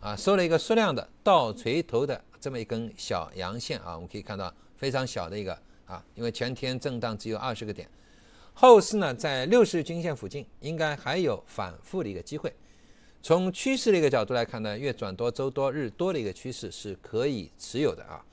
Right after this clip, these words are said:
明天的一个参考波动区间三千五百零五点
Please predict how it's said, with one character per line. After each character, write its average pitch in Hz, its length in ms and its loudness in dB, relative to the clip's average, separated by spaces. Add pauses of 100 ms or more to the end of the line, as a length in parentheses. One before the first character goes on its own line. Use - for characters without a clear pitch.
(640)
明 220 220 6
天 262 220 8
的 247 80 8
一 196 60 6
个 180 80 4
参 208 120 0
考 185 120 6
波 160 100 0
动 165 140 -2
区 165 100 -8
间 165 300 -4
三 156 260 -6
千 151 200 -4
五 156 120 0
百 104 260 -4 (100)
零 120 280 -4
五 151 180 0
点 87 220 -8